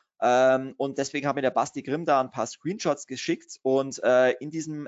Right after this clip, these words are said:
S G E, ähm, Snippet sozusagen, was Google ausspielt, hier mal an dem Beispiel von dem, äh, von der Suchanfrage Wiener Schnitzel, sieht man, ähm, dass eben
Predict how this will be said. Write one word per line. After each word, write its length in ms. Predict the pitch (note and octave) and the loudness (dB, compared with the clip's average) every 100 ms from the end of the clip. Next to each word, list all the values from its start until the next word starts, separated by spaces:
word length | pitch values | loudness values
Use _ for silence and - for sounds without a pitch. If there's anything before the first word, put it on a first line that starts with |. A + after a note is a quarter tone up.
| - | -6
S 220 | B2 C3+ | -6 -4
G 240 | - C3 - | -8 -10 -8
E, 280 | C#3 F#3 G3+ - _ - _ _ - | -4 -2 -2 -8 _ -20 _ _ 0
ähm, 540 | C3+ C#3 C3+ C3+ C3+ - | 4 6 4 0 -8 -10
Snippet 500 | - - B2+ G3+ G#3+ | -10 -4 -2 2 0
sozusagen, 760 | G3 F3+ F3 - C#3+ C#3+ D3+ A2 | 0 -4 -6 -2 2 2 0 0
was 260 | B2 D3 | 0 0
Google 260 | - D#3 D#3 | -4 -2 0
ausspielt, 760 | E2 B2+ D#3 - D#3+ E3 E3 - - _ _ | 2 0 -2 -8 2 2 2 -4 -20 _ _
hier 200 | - D3 | -2 2
mal 280 | C#3 C3 - | 4 4 2
an 120 | A#2+ | -2
dem 140 | B2 G2 | -2 0
Beispiel 560 | G#2 D3 - - C#3+ | 2 0 -4 -4 -2
von 200 | C#3 B2 | -2 -4
dem, 200 | A#2+ A#2 | -4 -4
äh, 480 | F#2 G2+ A2 G#2+ G#2+ | -2 0 2 2 0
von 80 | - | -2
der 80 | A2 | -6
Suchanfrage 760 | D#3 D3+ C3 B2+ B2 B2 F#2+ | -4 -6 -4 -2 -2 -4 -6
Wiener 240 | B2 C3+ | -6 -6
Schnitzel, 680 | A#2 - F3+ - F3+ F3 E3+ _ _ _ _ | -6 -4 -6 -2 2 2 0 _ _ _ _
sieht 360 | - - F#3+ | -14 -10 -6
man, 380 | F#3 D#3 D#3 D#3 - | 0 2 2 0 0
ähm, 440 | B2 B2 B2+ B2 | 4 4 2 -2
dass 260 | A2+ D#3 - | 0 0 -2
eben 360 | C#3+ C#3+ D3 | -2 -2 -4